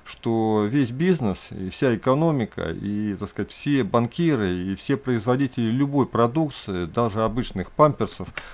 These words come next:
они, вообще говоря, должны быть благодарны физикам за уравнение Максвелла и за его теорию электричества, в общем-то, ну, еще ближайшие тысячу лет. То есть это вот вещи, которые кардинально изменили весь мир. Но мы сегодня будем говорить не об этом. У нас будет более простая тема.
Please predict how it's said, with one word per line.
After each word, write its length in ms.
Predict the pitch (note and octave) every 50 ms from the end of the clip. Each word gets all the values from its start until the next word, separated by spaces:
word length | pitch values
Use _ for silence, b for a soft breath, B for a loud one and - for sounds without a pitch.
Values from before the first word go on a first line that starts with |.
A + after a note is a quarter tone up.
| B
они, 240 | B A2+ C3 D#3+ E3+
вообще 240 | D3+ B2+ - - D3
говоря, 160 | C3 C3+ B2+
должны 220 | A#2+ B2 A#2+ C#3 C3+
быть 180 | B2 A#2 G2+
благодарны 760 | F2+ F#2 A2 B2 A#2+ C3 C#3 C#3 E3+ F3 E3+ E3 C#3+ A#2+ G#2
физикам 600 | G2 - - D3 C#3+ A2+ - G2+ - - F2+ D#2 - B B B B B B
за 280 | - G2+ G2+ A2 A#2 A#2
уравнение 580 | A2 A2+ A2+ B2 B2+ B2 C3+ C3 B2 A#2+ C3+
Максвелла 560 | C#3+ D#3+ F3+ F3+ E3+ - - - G#2+ F#2 F#2+ F#2
и 500 | - - G#2+ A2+ B2 A#2+ A#2+ A#2 A2 G#2
за 140 | F#2+ G#2
его 200 | A#2 B2 A#2+ A#2+
теорию 340 | A2+ - - A#2 A2 G#2+ A2
электричества, 560 | A2 B2+ B2 - F#3 F#3 E3+ - - - A#2
в 60 | G#2+ A#2
общем-то, 520 | A#2+ - - A2+ - - A#2 A2+ A2+ G#2
ну, 120 | G#2+ B2 C#3
еще 180 | D#3+ - - F3
ближайшие 480 | D3 D3 C3+ B2+ D#3 D3 C3+ - B2+
тысячу 460 | G2+ - B2+ - - - - - A#2 G2+
лет. 200 | E2+ C#2 - - - - - - _ _ - b b b b b b b b b b b
То 100 | - -
есть 140 | G#2 F#2+ -
это 160 | C3 - B2+
вот 160 | A#2+ A#2 - C3
вещи, 320 | D3+ F3+ E3+ - - -
которые 340 | - G#2+ - - A#2+ A#2 A#2
кардинально 760 | - - - C3 B2 A2 A#2+ C3+ C#3 D#3 E3 D#3+ D3 C3 A2+
изменили 440 | G2+ F2+ A2 G#2+ A2 A#2+ A#2+ A2
весь 320 | G#2+ F#2+ G#2+ G#2 - - -
мир. 180 | D#2+ D#2+ - - - -
Но 80 | C3 D#3
мы 120 | F#3 G#3
сегодня 200 | F#3+ F#3+ F3 D#3+
будем 240 | C#3+ D#3 D#3 D#3+ C#3
говорить 320 | C#3 D3 C#3+ C#3 C3 -
не 80 | B2+ B2+
об 200 | B2+ A#2+ G2+ F#2
этом. 260 | E2 D#2+ - - F2+
У 20 | A#2+
нас 120 | C#3 C3
будет 200 | A#2 A#2+ B2 A2
более 240 | A#2+ B2 A2 G2 F2
простая 420 | - - G#2 - - A#2+ A#2 B2
тема. 380 | A#2+ - G#3+ G#3+ G#3 F#3+ F3